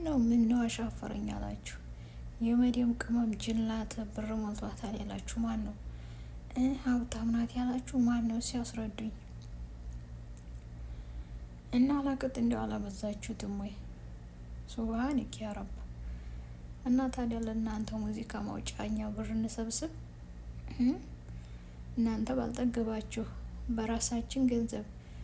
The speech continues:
በራሳችን ብር ጀሀነም እንግባ ማለት ነው። <laughs> የጀሀነም መንገድ ያስቀመጣችሁልን።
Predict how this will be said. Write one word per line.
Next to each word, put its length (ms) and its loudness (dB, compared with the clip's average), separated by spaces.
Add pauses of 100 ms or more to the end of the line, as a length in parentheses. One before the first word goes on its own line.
(400)
በራሳችን 800 2
ብር 160 2 (500)
ጀሀነም 500 6
እንግባ 400 6
ማለት 320 2
ነው። 140 -4 (300)
<laughs> 400 8 (1700)
የጀሀነም 580 2
መንገድ 280 2
ያስቀመጣችሁልን። 1080 0